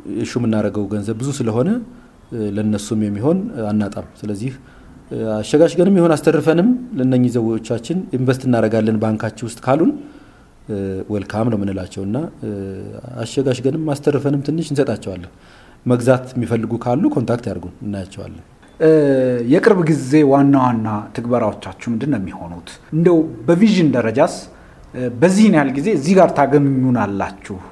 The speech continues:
Speaker 2: የምትሉት ካለ እንደ መጨረሻ ጥያቄ።
Speaker 1: አሁን እንደነገርኩ ቅድም ባንኩ ካለፈው ጥቅምት ወር ጀምሮ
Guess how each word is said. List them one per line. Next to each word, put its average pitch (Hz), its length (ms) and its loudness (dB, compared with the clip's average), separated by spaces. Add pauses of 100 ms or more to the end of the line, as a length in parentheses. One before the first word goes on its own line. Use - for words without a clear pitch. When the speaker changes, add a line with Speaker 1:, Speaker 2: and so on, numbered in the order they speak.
(480)
Speaker 2:
የምትሉት 131 600 -2
ካለ 90 340 -8 (100)
እንደ 123 180 0
መጨረሻ 120 380 -2 (120)
ጥያቄ። 85 320 -16 (1200)
Speaker 1:
አሁን 143 320 4 (1080)
እንደነገርኩ 104 640 -4
ቅድም 147 360 2 (220)
ባንኩ 123 320 0 (140)
ካለፈው 113 500 -2
ጥቅምት 117 300 -4
ወር 107 200 -2
ጀምሮ 107 320 0